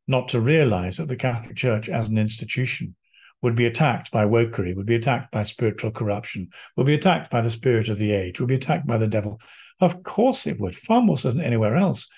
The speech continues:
So of course I'll find all the things in Episcopalianism here. But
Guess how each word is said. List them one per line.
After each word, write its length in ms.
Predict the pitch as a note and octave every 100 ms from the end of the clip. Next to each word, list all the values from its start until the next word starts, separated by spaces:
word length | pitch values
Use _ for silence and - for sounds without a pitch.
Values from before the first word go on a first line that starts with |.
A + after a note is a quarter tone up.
| - -
So 120 | - F3+
of 220 | F#3 -
course 420 | - F#3+ G#3 -
I'll 200 | A#3+ B2
find 340 | A2+ A2+ G#2 A#2+
all 240 | G#2+ F#2+
the 160 | G#2+ G#2
things 460 | - G#2 G2 F#2
in 180 | - -
Episcopalianism 920 | G2 - - - G#2+ F#2 F#2+ F#2+ F#2+ - _
here. 360 | - A2 F2+ F2 -
But 340 | C#3+ A#2 -